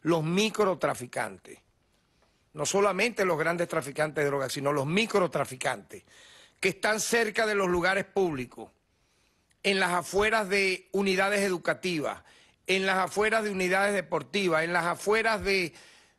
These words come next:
sitios de concentración masiva,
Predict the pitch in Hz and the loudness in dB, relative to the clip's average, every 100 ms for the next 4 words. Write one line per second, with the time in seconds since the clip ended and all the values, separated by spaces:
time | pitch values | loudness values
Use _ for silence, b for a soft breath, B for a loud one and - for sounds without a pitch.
0 | B _ - - 214 214 220 214 202 202 | B _ -6 0 0 0 2 2 0 0
1 | 185 196 180 160 175 - 196 208 214 190 | -2 0 -2 0 -2 2 2 2 0 -2
2 | - 220 220 190 165 - | 0 0 2 2 0 -4